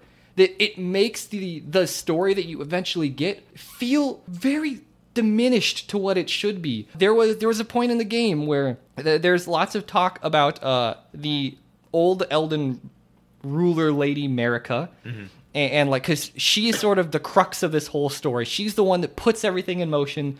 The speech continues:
Speaker 1: She's the reason the world is, because Marika took away destined death in the game, so people don't really die anymore, which created this awful, gross world where everyone either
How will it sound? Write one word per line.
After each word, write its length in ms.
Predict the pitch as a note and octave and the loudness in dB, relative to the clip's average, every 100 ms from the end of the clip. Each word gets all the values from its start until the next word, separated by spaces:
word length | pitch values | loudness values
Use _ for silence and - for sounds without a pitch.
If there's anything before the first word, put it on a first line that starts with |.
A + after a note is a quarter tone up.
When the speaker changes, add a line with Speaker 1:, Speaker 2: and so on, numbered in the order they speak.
| - _ | -14 _
Speaker 1:
She's 280 | - G#3+ F#3 | -2 0 4
the 120 | F#3+ | 4
reason 320 | F3 F3+ F3 | 4 2 2
the 80 | D#3+ | 2
world 360 | C#3+ C#3 B2+ | 4 4 4
is, 220 | A2 G2+ - | 0 -2 -4
because 300 | A#2+ C3+ B2 | -6 -4 -2
Marika 640 | C3+ E3 G#3+ G3+ F3 F3+ | 0 2 2 0 -2 -2
took 320 | - G#3 G#3+ - | -2 -2 0 2
away 640 | F3+ D#3+ D3+ D3 D3 D3+ _ _ - | 4 4 4 4 2 -4 _ _ -12
destined 640 | B2 D3+ D#3+ - E3 D#3 C3+ | 2 4 4 0 0 0 2
death 380 | C#3 C3+ - - | 4 4 0 -4
in 160 | C#3 | -2
the 100 | B2+ | -2
game, 540 | A#2 A#2+ A#2 G#2+ G2+ G2 - | -2 -2 -2 -2 -6 -10 -18
so 280 | - - D#3 | -10 2 4
people 340 | C#3 G3 F#3+ F3+ | 4 -2 -2 0
don't 240 | D#3+ E3 | 2 0
really 260 | D#3+ D3+ C#3 | 0 0 0
die 480 | A#2 B2 B2 B2 | 2 4 4 4
anymore, 480 | A2+ A2 A2 G#2+ G2+ | 0 0 0 -2 -2
which 260 | G#2+ A#2+ - | -2 -4 -6
created 500 | - F#3 G#3 G#3 D#3+ | -6 -2 0 2 2
this 180 | C#3 - - | 0 0 6
awful, 500 | A#3 A3 F#3+ D#3+ C#3+ | 8 8 4 -2 -2
gross 520 | C3 E3 F#3 F3+ - | 2 8 8 8 2
world 360 | E3 E3 E3 | 2 4 4
where 200 | D3 D3 D3 | 2 0 4
everyone 360 | G3+ G3+ G3 | 6 6 6
either 280 | E3+ D3+ C3+ | 4 2 -2